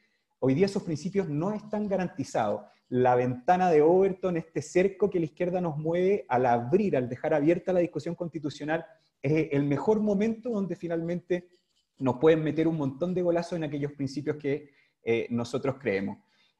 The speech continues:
Eh, estos principios, al final del día, eh,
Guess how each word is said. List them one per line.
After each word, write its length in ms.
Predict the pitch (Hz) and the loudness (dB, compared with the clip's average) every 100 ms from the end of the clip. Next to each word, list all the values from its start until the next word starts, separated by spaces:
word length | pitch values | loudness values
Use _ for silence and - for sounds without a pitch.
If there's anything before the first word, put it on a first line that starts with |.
| _ | _
Eh, 320 | 117 123 - | 0 0 2
estos 240 | 175 175 240 | 0 2 0
principios, 560 | 208 180 196 190 190 | -2 -2 -4 0 2
al 120 | 147 147 | 2 0
final 340 | 147 143 170 | 0 0 0
del 240 | 180 175 | 0 -2
día, 480 | 147 170 151 165 - | 0 2 2 0 -6
eh, 460 | - 127 123 117 - | -2 0 0 -2 -10